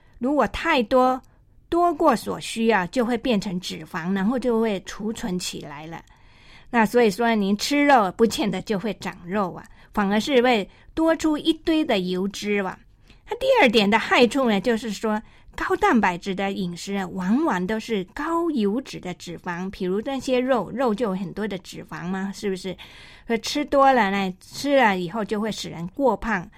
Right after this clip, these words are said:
而引起各种退化性的疾病哦。啊，第三点的害处就是动物性的蛋白质呢，因为含有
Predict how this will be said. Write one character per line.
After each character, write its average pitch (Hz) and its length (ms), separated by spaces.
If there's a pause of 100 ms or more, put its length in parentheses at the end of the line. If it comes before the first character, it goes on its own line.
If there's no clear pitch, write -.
(200)
而 208 100
引 208 300
起 180 200
各 269 200
种 175 260
退 285 200
化 269 240
性 202 240
的 170 100
疾 165 260
病 190 320
哦。 190 160 (580)
啊， 240 100
第 339 220
三 359 280
点 254 160
的 214 120
害 269 260
处 226 220
就 214 180
是 196 280 (580)
动 392 280
物 349 80
性 302 260
的 247 120
蛋 269 260
白 175 200
质 196 240
呢， 202 180
因 330 220
为 294 100
含 254 320
有 233 240